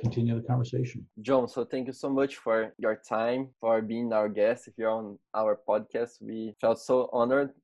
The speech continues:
Speaker 2: on when, when you knew that we are, you were going to be a part and be a guest of our podcast. We are so happy. And thank you. I would like to ask for Amanda and Pedro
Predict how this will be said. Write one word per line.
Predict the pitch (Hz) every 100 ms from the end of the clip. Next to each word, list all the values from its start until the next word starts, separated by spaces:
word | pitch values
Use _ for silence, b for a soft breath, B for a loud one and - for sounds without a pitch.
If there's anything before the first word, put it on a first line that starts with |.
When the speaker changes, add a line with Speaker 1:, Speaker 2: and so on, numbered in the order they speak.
| _
Speaker 2:
on | 117 113 110 110
when, | 110 113
when | 131 117
you | 117 113
knew | 127 123 143 131
that | 113 110
we | 113
are, | 113 110
you | 117 117
were | 113 110 110 104 _ _ _ 110
going | 113 110 113 -
to | 113
be | 107
a | 107 - -
part | 98 110 120
and | 104 110
be | 107
a | 101
guest | 104 101 98
of | 104 -
our | 98 101 -
podcast. | 110 104 107
We | 110 113
are | 107
so | - 120
happy. | 110 104 147 147 _ _ _ _ _ _ -
And | 113 123 123 -
thank | 139 151
you. | 202 -
I | 123 123
would | 120
like | 117 117
to | - 127 117 110 104 _ _ _ _ -
ask | 117 120
for | - 117
Amanda | 113 117 120
and | 120 -
Pedro | 113 113 117